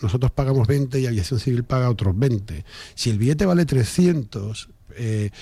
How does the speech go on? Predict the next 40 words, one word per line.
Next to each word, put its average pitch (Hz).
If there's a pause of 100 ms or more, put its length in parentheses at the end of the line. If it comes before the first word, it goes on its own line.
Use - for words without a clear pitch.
(280)
eh, 104
aviación, 117
nosotros 135
pagamos 120
ciento 135
cincuenta 139
y 139
Aviación 127
Civil 127
paga 135
los 120
otros -
cincuenta. 101
Hay 120
una 147
excepción 135
que 143
es 113
en 131
la 113
clase 127
primera, 104
la 85
business 107
esta, 117 (540)
donde 113
el 101
descuento 143
que, 131
el 110
descuento 127
que 135
tienen 131
derecho 123
es -
al 104
máximo, 139 (260)
máximo 131
descuento 135 (100)
económico 127